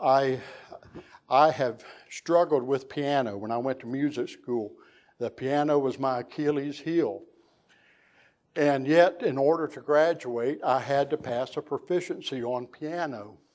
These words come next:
And all of the piano, all the music professors were there, uh, evaluating me.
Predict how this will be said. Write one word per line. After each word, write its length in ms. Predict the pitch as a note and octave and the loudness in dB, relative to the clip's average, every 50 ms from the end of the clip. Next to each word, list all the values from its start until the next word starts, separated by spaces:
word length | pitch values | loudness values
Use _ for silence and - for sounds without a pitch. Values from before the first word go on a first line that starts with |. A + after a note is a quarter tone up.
| _ _ _ _ _ _ _ _ _ _ _ _ _ _ _ _ _ _ _ _ - | _ _ _ _ _ _ _ _ _ _ _ _ _ _ _ _ _ _ _ _ 0
And 340 | D3+ C#3+ C#3+ C3+ B2+ B2 A#2+ | 2 2 2 2 0 -2 0
all 280 | - B2+ C3 C#3+ D3+ D#3+ | 4 6 6 6 6 4
of 100 | D3 D3 | 2 0
the 60 | C#3+ | -8
piano, 440 | - - D3+ D3+ C#3+ D3 D3 D3+ D#3 | -12 -8 -6 -4 -4 -2 -2 0 2
all 240 | B2 B2+ C#3+ E3+ D#3+ | 4 4 4 4 2
the 160 | C3+ A#2+ A2+ | -2 -6 -4
music 360 | C#3+ E3 F3 D3 B2+ - - | -4 -4 -4 -4 -8 -8 -10
professors 680 | - A#2+ - - B2 B2 A2+ - D3+ B2+ A#2 - - - | -12 -10 -6 -6 -6 -6 -6 -6 -8 -8 -8 -10 -10 -10
were 140 | B2+ A#2 | -10 -8
there, 540 | G#2 A#2+ C#3 C#3+ D3 C3 A#2+ A#2 A#2+ A#2 - - - _ _ - | -4 0 2 2 2 2 2 -2 -4 -6 -10 -16 -20 _ _ -6
uh, 360 | A#2+ A2+ A2 G#2+ A2 A2+ A2 - _ _ - | -6 -4 -4 -4 -6 -8 -10 -14 _ _ -6
evaluating 1040 | A#2 A2+ A2 A#2+ B2 C3 C#3 D3 D3 C#3 B2+ A#2+ A#2 A#2 A#2+ A2+ G#2+ A2+ A2+ G#2+ A2 | -6 -6 -2 -2 0 2 2 0 0 0 -2 -2 -2 -2 -4 -6 -8 -10 -12 -10 -8
me. 220 | A#2+ C3 D3 | -6 -6 -6